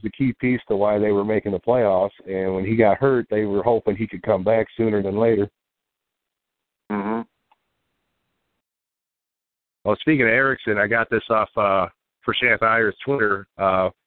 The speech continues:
Speaker 1: with the first goal against, Erickson has now been on the ice for twelve of the Red Wings' last twenty-two goals against.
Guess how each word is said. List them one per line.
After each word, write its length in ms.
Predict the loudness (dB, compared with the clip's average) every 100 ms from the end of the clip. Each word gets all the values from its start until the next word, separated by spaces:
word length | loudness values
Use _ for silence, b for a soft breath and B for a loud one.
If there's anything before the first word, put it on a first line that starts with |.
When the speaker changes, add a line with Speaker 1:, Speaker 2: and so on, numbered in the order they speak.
| _ _ -4
Speaker 1:
with 160 | -4
the 180 | 0 0 2
first 240 | -2 -2
goal 220 | -2 -2 -2
against, 340 | -2 -2 -4 -2
Erickson 400 | 0 0 -2 -2
has 100 | 0
now 200 | 2 2
been 120 | 2 -2
on 140 | -2
the 60 | 0
ice 200 | -2 -2
for 100 | -6 -8 -2
twelve 320 | 2 2 0
of 140 | -2
the 80 | -2
Red 180 | 0 0
Wings' 200 | -2 -2
last 220 | -2 -2 -2
twenty-two 380 | -4 -2 -2 -2
goals 300 | 2 2 0
against. 340 | -6 -8 -10